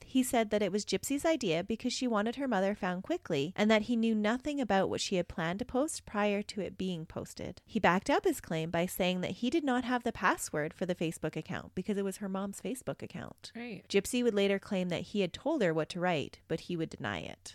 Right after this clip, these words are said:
Speaker 2: I believe him on that.
Speaker 1: The contrast between the confessions is very evident. Gypsy appears vague with her answers and always tries to justify her negative actions and paint herself as the victim. Nick's confessions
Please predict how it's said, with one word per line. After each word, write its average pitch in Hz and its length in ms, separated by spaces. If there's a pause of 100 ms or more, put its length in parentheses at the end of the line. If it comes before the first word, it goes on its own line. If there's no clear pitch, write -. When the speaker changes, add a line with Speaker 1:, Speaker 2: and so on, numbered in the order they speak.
Speaker 2:
I 277 140
believe 190 320
him 190 120
on 180 140
that. 175 480 (160)
Speaker 1:
The 214 100
contrast 226 480
between 202 260
the 202 60
confessions 196 580
is 202 140
very 165 340
evident. - 400 (160)
Gypsy 208 300
appears 196 400
vague 170 380
with 226 120
her 285 120
answers 175 540
and 185 140
always 196 300
tries 170 320
to 175 100
justify 165 520
her 170 160
negative 151 360
actions 240 540
and 202 100
paint 170 220
herself 208 420
as 185 260
the 160 100
victim. - 420 (140)
Nick's 226 320
confessions 165 580